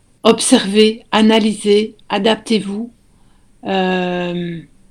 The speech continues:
Dites-vous bien que si maintenant vous dites toujours, « Ben non, c'est pas moi, ce sont les autres », ben,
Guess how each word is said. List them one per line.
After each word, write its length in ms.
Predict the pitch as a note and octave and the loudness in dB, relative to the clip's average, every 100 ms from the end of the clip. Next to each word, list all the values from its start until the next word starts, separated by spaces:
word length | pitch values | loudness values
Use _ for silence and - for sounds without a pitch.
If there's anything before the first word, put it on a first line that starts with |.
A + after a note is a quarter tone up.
| _ _ _ _ _ _ _ _ _ _ _ _ _ _ _ _ _ - - - | _ _ _ _ _ _ _ _ _ _ _ _ _ _ _ _ _ -20 -20 -10
Dites-vous 360 | F#3+ B3 A#3 C4 | 2 4 6 6
bien 380 | A#3 C4 C4 B3 | 8 6 6 4
que 100 | G#3 | -2
si 220 | - A3+ | -6 -4
maintenant 400 | G#3+ G#3 A#3 A3+ | -4 -6 -8 -8
vous 120 | G#3 | -8
dites 200 | F#3+ F#3 | -10 -14
toujours, « 480 | G#3+ F#3 G#3 A3+ G3+ | -14 -12 -6 -4 -4
Ben 380 | F#3+ F#3+ F#3 F#3 | -4 -4 -4 -4
non, 200 | A3 G#3+ | -4 -6
c'est 140 | - | -10
pas 160 | - F#3+ | -10 -8
moi, 260 | F#3+ G3+ | -6 -6
ce 160 | G3 F#3+ | -6 -12
sont 220 | - F3+ | -10 -10
les 240 | F3 E3+ | -8 -6
autres », 260 | A3 B3 A3 | -4 -2 -4
ben, 480 | E3+ F3 E3 E3 - | -6 -8 -8 -12 -16